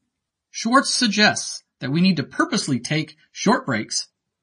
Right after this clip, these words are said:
every ninety minutes throughout the day to drink water, walk, or to eat healthy snacks. His mantra is, "Pulse and pause." The idea of pulsing energy is behind the increasingly popular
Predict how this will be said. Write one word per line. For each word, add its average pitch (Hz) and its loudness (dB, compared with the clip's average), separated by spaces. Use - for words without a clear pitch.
every 208 4
ninety 131 2
minutes 170 0
throughout 127 -4
the 104 -8
day 208 0
to 104 -10
drink 107 -4
water, 147 -2
walk, 117 -4
or 104 -12
to 104 -10
eat 131 -6
healthy 131 -6
snacks. - -4
His 202 6
mantra 214 4
is, 214 -2
"Pulse 208 -2
and 165 -4
pause." - -4
The 202 0
idea 254 2
of - -6
pulsing - -2
energy 135 0
is 123 -4
behind 127 0
the 131 2
increasingly 175 -2
popular 139 -2